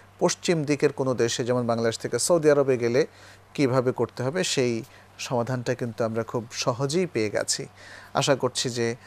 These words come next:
আহ, আহ, ভাইরা যখন এরকম সিচুয়েশন ফেস করবেন তারা সহজেই সমাধান পেয়ে যাবেন ইনশাআল্লাহ।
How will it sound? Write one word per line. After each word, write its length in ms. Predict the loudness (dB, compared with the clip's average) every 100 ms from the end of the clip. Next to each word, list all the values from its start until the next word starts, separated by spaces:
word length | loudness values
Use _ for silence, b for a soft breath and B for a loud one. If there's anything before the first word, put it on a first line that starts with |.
| B B -6
আহ, 240 | -2 0
আহ, 120 | -2 -2
ভাইরা 440 | -2 0 0 -2 B B B -10 2
যখন 320 | 4 4 4
এরকম 260 | 2 2 0
সিচুয়েশন 560 | 0 0 0 0 -2
ফেস 320 | 0 2 4 4
করবেন 340 | 0 0 -4 -4
তারা 340 | 0 0 -2 -8
সহজেই 460 | -6 -4 -4 -2
সমাধান 540 | -4 -4 -4 -4 -4 -6 b b b -4
পেয়ে 140 | 0 2
যাবেন 260 | 2 -2
ইনশাআল্লাহ। 500 | -6 -8 -8 -8 -12